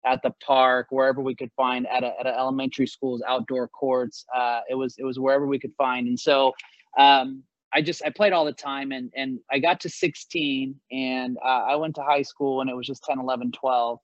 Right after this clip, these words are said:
In our high school, we weren't good by any means, but we were still in a generation where, um, playing big and being tall was viewed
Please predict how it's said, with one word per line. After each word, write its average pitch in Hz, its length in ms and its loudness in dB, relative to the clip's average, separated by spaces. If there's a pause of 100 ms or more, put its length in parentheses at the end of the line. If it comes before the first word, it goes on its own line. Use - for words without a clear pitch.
(360)
In 135 140 -2
our 151 160 4
high 151 180 6
school, 139 480 0
we 143 100 0
weren't 160 320 -2
good 156 220 2
by 156 140 4
any 156 160 -4
means, 156 360 -6
but 135 400 0
we 143 140 0
were 156 100 4
still 156 260 -2
in 147 80 -4
a 139 60 -4
generation 135 680 -2
where, 127 500 0
um, 123 460 -2 (200)
playing 143 600 -4
big 139 400 -2
and 123 180 -8
being 135 400 -12
tall 131 420 2
was 123 200 -6
viewed 131 400 -2